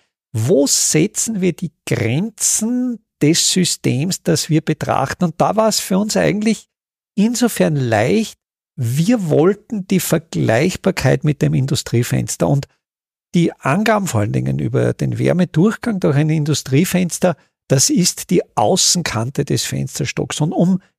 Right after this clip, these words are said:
in dieser Vergleichbarkeit zu bleiben, haben wir hier dieselbe Systemgrenze gewählt und auch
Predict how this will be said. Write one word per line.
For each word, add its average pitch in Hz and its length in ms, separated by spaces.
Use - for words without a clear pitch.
in 226 220
dieser 226 260
Vergleichbarkeit 165 1040
zu 175 120
bleiben, 175 500
haben 147 460
wir 190 320
hier 214 400
dieselbe 180 520
Systemgrenze 185 1080
gewählt 180 420
und 220 220
auch 240 500